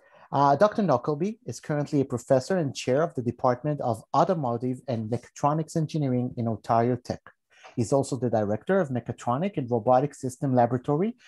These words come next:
which he established in two thousand and five. Scott obtained his P H D in mechanical engineering in the area of robotics from the University of Victoria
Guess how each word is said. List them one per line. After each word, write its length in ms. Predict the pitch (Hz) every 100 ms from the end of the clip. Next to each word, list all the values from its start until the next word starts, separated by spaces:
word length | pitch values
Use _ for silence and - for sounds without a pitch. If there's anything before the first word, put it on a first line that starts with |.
| - -
which 180 | 143
he 160 | - 214
established 580 | 160 - 117 127 120 -
in 80 | 110
two 160 | 127
thousand 380 | 113 104 98 110
and 180 | 104 104
five. 240 | 107 - _ _ _ _ _ -
Scott 280 | - 143
obtained 380 | 139 135 139 139
his 160 | 139 -
P 140 | 135 127
H 180 | 120 -
D 180 | 98
in 100 | 170
mechanical 540 | 143 - 135 139 - 135
engineering 640 | 120 104 92 95 147 202
in 100 | 151
the 160 | 117 139
area 220 | 160 170
of 160 | 151 139
robotics 460 | 113 123 147 185
from 140 | - 120
the 80 | -
University 460 | 113 120 147 -
of 100 | 175
Victoria 560 | 143 147 - 117 127 131